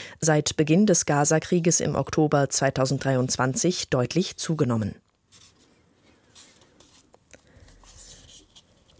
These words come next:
Die Bundeswehr hat mit ihren Hilfslieferungen für den Gazastreifen aus der Luft begonnen.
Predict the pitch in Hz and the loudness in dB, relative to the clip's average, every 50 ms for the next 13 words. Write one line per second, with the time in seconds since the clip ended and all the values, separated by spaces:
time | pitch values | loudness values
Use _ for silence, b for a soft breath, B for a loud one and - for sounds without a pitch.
0 | _ _ _ _ _ - 220 233 233 240 240 190 - - 135 123 120 127 131 139 | _ _ _ _ _ 0 4 6 6 6 6 4 4 0 0 -2 -2 -2 -2 -4
1 | - - 165 160 151 - - 165 160 165 160 160 156 147 160 190 233 - - - | -2 0 0 0 0 0 2 2 2 4 4 2 4 4 4 4 4 2 0 0
2 | 175 160 151 - 151 143 156 156 156 151 147 - - 151 156 147 147 135 135 135 | 0 -2 -2 0 2 2 2 4 2 2 2 0 2 2 2 2 2 0 0 0
3 | 135 139 147 151 - - - 156 160 160 - 175 165 - 165 - - 185 185 180 | 2 2 2 0 0 0 0 0 2 2 2 0 0 0 -2 0 2 2 2 2
4 | 175 - - - - - 151 - 139 131 123 107 98 | 2 0 0 -4 -2 0 0 0 2 0 0 0 -2